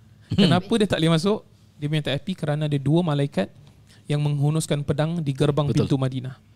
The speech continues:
Speaker 2: Kira Dajjal, kira Dajjal wobble lah. Dia nampak tu malaikat dan dia tahu tu malaikat. Ah, dan kemudian dia bawa semua dia punya pengikut naik satu pergunungan yang tinggi, bukit yang tinggi,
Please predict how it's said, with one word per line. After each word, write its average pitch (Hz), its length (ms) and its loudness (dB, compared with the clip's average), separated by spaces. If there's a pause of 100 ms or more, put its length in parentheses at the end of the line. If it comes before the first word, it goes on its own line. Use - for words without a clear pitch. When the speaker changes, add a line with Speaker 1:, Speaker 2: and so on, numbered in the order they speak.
(260)
Speaker 2:
Kira 196 220 2
Dajjal, 202 540 2 (760)
kira 165 200 0
Dajjal 156 220 4
wobble 139 300 4
lah. 110 160 -4
Dia 139 140 0
nampak 143 280 0
tu 170 80 0
malaikat 147 280 0
dan 151 100 2
dia 175 140 2
tahu 185 120 4
tu 180 80 2
malaikat. 143 320 0 (840)
Ah, 139 160 -10
dan 151 320 -2 (480)
kemudian 190 360 2
dia 170 120 2
bawa 165 320 4
semua 180 320 0
dia 170 80 4
punya 165 140 2
pengikut 165 420 0
naik 151 220 -4
satu 156 420 -2 (160)
pergunungan 160 460 0
yang 156 100 -4
tinggi, 165 240 -4
bukit 165 280 -2
yang 156 80 -4
tinggi, 170 400 -4